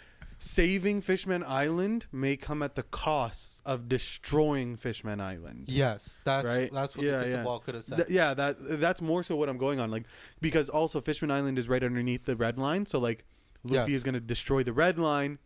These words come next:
Speaker 1: consequently destroying Fishman Island. But because of that, now the Fishmen can reside on the top. Right?
Speaker 2: Yes,
Speaker 1: So,
Speaker 2: yes.
Speaker 1: so everybody's kinda happy, but it's, like, it's a bad circumstance, but the best circumstance.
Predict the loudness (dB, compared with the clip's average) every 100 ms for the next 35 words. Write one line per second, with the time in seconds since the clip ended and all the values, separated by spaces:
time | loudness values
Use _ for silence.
0 | -6 -4 -2 -2 0 0 -2 -4 -4 -6
1 | -4 0 2 2 0 -2 0 -2 0 0
2 | 2 2 2 0 -2 -6 -14 -20 -8 -4
3 | -2 4 4 4 2 2 2 0 -2 -4
4 | -2 -2 -2 -2 -6 -6 -4 -2 0 0
5 | 0 -4 -2 0 0 -4 -10 -10 -12 -20
6 | -20 -20 -20 -20 -4 2 2 2 -2 -10
7 | -6 0 2 2 0 2 0 2 0 0
8 | 0 0 0 0 0 0 0 0 -2 -4
9 | -10 -4 -4 -4 _ -10 -6 -2 -2 0
10 | 0 0 0 -4 -4 -4 -4 -4 -4 -8
11 | -4 -2 -2 -6 -14 -8 -6 -6 -10 -8
12 | -12 -14 -20